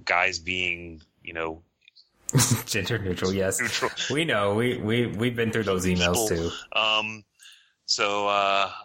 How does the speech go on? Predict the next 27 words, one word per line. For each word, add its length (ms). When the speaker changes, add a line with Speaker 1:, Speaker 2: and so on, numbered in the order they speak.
Speaker 1:
uh, 340
yeah, 200
it, 140
it, 320
it 100
really, 220
it 180
really, 400
it 140
really 220
meant 120
a 60
lot 280
to 100
me. 200
So, 280
and 180
it, 360
it 240
was, 400
was 260
really 240
just 460
impressive, 420
like, 160
the 80
quantity 540